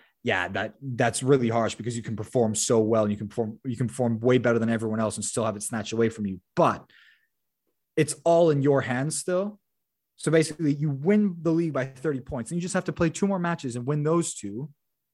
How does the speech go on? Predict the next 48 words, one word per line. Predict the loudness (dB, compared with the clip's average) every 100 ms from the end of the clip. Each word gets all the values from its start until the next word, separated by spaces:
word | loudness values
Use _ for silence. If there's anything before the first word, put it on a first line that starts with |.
| _ _ _ _
And | -2
if | 2 4
you're |
winning | 4 6 4
the, |
bossing | 4 2 2 2
the | 2
league | 4 2
by | 0
thirty | 0 -4
points | -4 -6 -4
anyway, | -2 -2
you | -4
should | 0 0
be | 0
winning | -2 -2
those | -4 -8
two | -12
matches, | -12 -12 -18 -8 0
and |
then | 2
you | 4
get | 2
the | 0 -4 -6 0
league | 0 2
title. | 0 0 -4 -6
So | -4
that | 0 0 0
argument | 0 0 0 -2
kind | -2 -4
of | -6 -2
falls. | -2 -2 -8 -20 -20 -20 -20 _ _ _ _ _
Whereas | 4 6 8 6 4 -4 _ _ -8
the | 2 4
other | 6 4
thing | 4 0 0
where | 2 2 0
people | -2 -4 -2 0
are | -2
like, | -2 -4 -2
"Yeah, | 0
you | 0
know, | 0
we | -2 -2
should | -4 -6 -8
flip | -20 -16 -4 -2 -2 -4 -12
the | -10
table | -2 0 2 2 0 -2